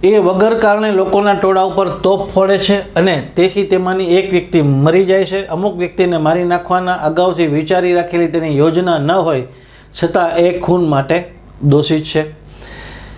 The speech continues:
એ નામની વ્યક્તિ છે કોઈ પણ કારણ વિના ટોળા ઉપર ફાયરિંગ કરે અથવા તો તોપ છોડે છે. આવામાં કોઈ એક વ્યક્તિ મરી જાય છે અને એની યોજના છે એ બીજા કોઈને મારી નાખવાની ન હોય, તેમ છતાં આવા કિસ્સામાં પણ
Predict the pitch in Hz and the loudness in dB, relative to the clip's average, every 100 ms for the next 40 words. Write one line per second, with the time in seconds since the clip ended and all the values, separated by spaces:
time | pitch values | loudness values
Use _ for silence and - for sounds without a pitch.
0 | - - - - 190 214 214 214 214 196 | -20 -20 -8 0 0 2 0 0 0 -2
1 | 196 208 208 202 202 220 220 233 220 208 | -2 -4 -2 -2 0 -2 0 -2 0 0
2 | 202 196 190 175 180 185 185 165 170 170 | 0 -2 -4 -4 -2 0 0 -2 -4 -2
3 | 180 156 - 156 170 175 160 156 156 165 | 0 0 0 0 0 -2 -2 0 -2 -4
4 | 165 - 190 190 151 135 131 131 143 165 | -4 -2 -2 0 0 2 0 2 2 2
5 | 160 156 156 151 156 156 147 156 135 143 | 0 -2 0 0 -2 -4 -4 -2 0 2
6 | 170 139 120 120 104 - 143 156 151 165 | 2 0 -2 -6 -12 -8 -4 0 0 2
7 | 143 156 180 185 175 160 156 160 170 190 | 2 2 0 -2 -2 -2 -2 -2 0 -2
8 | 185 190 165 165 180 180 180 180 156 165 | -2 -4 -2 -2 -2 -4 -6 -6 -2 0
9 | 180 170 175 180 170 175 160 139 143 160 | 0 0 -2 -4 -6 -2 -2 2 2 0
10 | 156 156 - 160 156 143 170 143 | -2 -4 -2 0 -2 -2 -2 -2